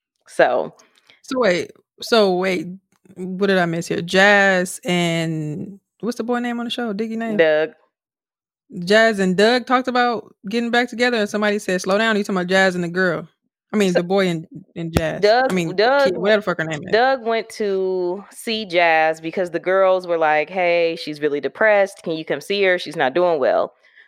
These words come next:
Speaker 1: So he was being a friend, and he, you know, wanted to go see her and make sure she
Speaker 2: Right,
Speaker 1: was
Speaker 2: right.
Speaker 1: okay. And it just seemed like their vibes were kinda, like,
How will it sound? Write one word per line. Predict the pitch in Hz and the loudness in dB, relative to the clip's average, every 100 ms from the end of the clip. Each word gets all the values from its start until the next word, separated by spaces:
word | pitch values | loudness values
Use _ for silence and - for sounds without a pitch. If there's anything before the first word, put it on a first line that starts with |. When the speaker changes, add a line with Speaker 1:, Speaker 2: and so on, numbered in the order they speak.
| _ | _
Speaker 1:
So | 170 | 0
he | 247 | 0
was | 285 | 0
being | 233 208 | 0 0
a | |
friend, | 190 214 220 185 | 0 2 4 2
and | 175 | -2
he, | 190 180 - | -4 -6 -10
you | 170 208 | -4 0
know, | 175 | 2
wanted | 156 160 151 | 2 0 0
to | |
go | 147 143 | -2 -2
see | 190 175 | 0 0
her | |
and | 156 | 2
make | 156 147 | -2 -4
sure | 160 | -2
she | 160 | -2
Speaker 2:
Right, | 160 | 0
Speaker 1:
was | 151 | 0
Speaker 2:
right. | 131 | 0
Speaker 1:
okay. | - 202 156 143 - _ _ _ _ _ _ _ _ _ _ - | 2 2 2 -2 -8 _ _ _ _ _ _ _ _ _ _ 0
And | 180 175 175 165 165 | 2 2 0 0 0
it | 147 | -2
just | 175 180 - | -2 -4 -2
seemed | 202 185 | -4 0
like | 175 156 | -2 0
their | 160 156 | -2 2
vibes | 156 165 160 156 | 2 4 2 -2
were | 151 | -6
kinda, | - 156 147 | -2 -2 0
like, | 147 143 139 | 0 -2 -4